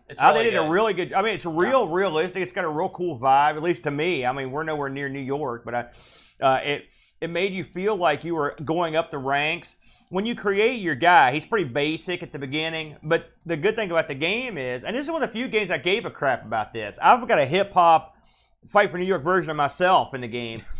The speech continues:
Speaker 2: And so at first, I was like, "Oh, I don't have the beard I wanted, the glasses." But you go into the store, and you can get, that's where you get the cool stuff to upgrade the way your guy
Speaker 1: Yeah.
Speaker 2: looks.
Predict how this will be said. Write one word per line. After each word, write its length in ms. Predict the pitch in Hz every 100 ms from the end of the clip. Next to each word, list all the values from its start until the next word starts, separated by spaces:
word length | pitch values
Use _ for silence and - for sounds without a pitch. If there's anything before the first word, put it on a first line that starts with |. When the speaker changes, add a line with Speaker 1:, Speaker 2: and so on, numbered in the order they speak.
| - -
Speaker 2:
And 160 | 170
so 120 | 220
at 120 | 196 -
first, 260 | 262 254
I 40 | 165
was 40 |
like, 120 | 147
"Oh, 60 | 175
I 40 |
don't 120 | 175 160
have 100 | 156
the 80 |
beard 300 | 131 143 151 143
I 60 |
wanted, 240 | 135 139 131
the 60 |
glasses." 460 | 127 131 139 135 147
But 80 | 135
you 60 | 170
go 160 | 220
into 140 | 220 175
the 60 |
store, 280 | - 220 233
and 80 | 180
you 60 | 196
can 280 | 156 156
get, 200 | 151 196
that's 200 | 160 208
where 100 | 208
you 80 | 180
get 120 | 165 175
the 80 |
cool 340 | - 220 240 220
stuff 400 | - 151 123 117
to 100 | 143
upgrade 380 | 180 143 180 175
the 60 |
way 80 | 180
your 80 | 156
guy 220 | 147 151
Speaker 1:
Yeah. 60 | 131
Speaker 2:
looks. 420 | 143 165 185 -